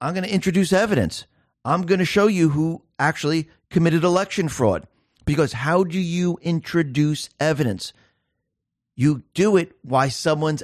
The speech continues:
attacking you. This way, it doesn't look like you're just bringing it out. Listen, you would, just almost like with the taxes. You want my taxes? Come and get me. I'm the bait. You gotta come in. But I'm gonna go all the way to the Supreme Court,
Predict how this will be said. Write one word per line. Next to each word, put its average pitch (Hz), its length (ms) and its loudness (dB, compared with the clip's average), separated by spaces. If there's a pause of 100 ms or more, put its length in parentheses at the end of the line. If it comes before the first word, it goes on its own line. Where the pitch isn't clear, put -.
attacking 147 680 0
you. 90 240 0 (680)
This 208 260 0
way, 165 200 2
it 143 240 -6
doesn't 143 340 0
look 202 240 0
like 120 300 0 (180)
you're 151 380 0
just 147 280 -2
bringing 156 460 -4
it 160 180 0
out. 165 440 0 (500)
Listen, 123 320 0
you 160 140 0
would, 185 200 -4
just 247 200 -6
almost 285 320 -2
like 254 120 -2
with 247 120 -14
the 190 40 -14
taxes. 175 460 -2 (720)
You 135 120 2
want 208 140 4
my 220 120 2
taxes? 247 360 0
Come 190 240 0
and 185 60 0
get 160 180 0
me. - 140 -14 (500)
I'm 170 200 0
the 269 80 4
bait. 226 240 0 (160)
You 147 120 -2
gotta 202 200 2
come 185 240 2
in. 123 80 0 (160)
But 120 100 0
I'm 240 160 4
gonna 247 140 0
go 196 160 6
all 202 80 4
the 185 80 0
way 185 60 2
to 160 80 0
the - 40 -6
Supreme 156 320 2
Court, 220 380 4